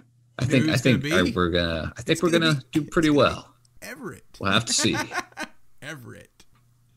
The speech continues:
Speaker 1: Everett.
Speaker 2: He's been crushing dudes. Or Bostic.
Speaker 1: Bostic.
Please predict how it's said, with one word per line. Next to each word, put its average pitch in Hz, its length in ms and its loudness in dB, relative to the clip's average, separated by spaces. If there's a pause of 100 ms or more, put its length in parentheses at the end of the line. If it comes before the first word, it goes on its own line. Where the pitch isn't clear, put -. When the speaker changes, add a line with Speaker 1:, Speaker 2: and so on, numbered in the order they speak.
(400)
Speaker 1:
Everett. - 480 -8 (400)
Speaker 2:
He's 285 180 -8
been 349 200 -10
crushing 208 460 -10
dudes. 123 320 -10
Or 156 420 -6
Bostic. - 460 -14 (800)
Speaker 1:
Bostic. 71 540 -4